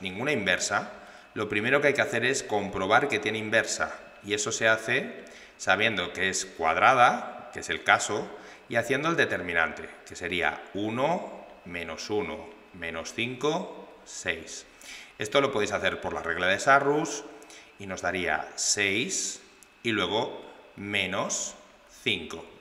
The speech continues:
Fijaros bien en el signo, esto es menos uno por menos cinco, que es cinco, y se lo restamos, con lo cual el determinante de esta matriz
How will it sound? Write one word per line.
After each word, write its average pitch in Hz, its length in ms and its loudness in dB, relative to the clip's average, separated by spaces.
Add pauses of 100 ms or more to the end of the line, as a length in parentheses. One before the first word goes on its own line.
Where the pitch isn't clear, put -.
(360)
Fijaros 120 400 4
bien 127 160 0
en 123 80 4
el 107 120 2
signo, 85 340 -4
esto 85 180 -6
es 82 140 -6
menos 87 480 -2
uno 95 400 -2
por 78 200 -6
menos 82 360 -6
cinco, 131 480 0
que - 80 -4
es - 140 -8
cinco, 127 540 -2 (340)
y 113 80 -4
se 107 160 0
lo 95 100 0
restamos, 80 580 -4
con 85 140 -10
lo 82 140 -6
cual 98 180 4
el 95 120 0
determinante 92 580 -2
de 95 60 -2
esta 92 180 -4
matriz 98 560 -2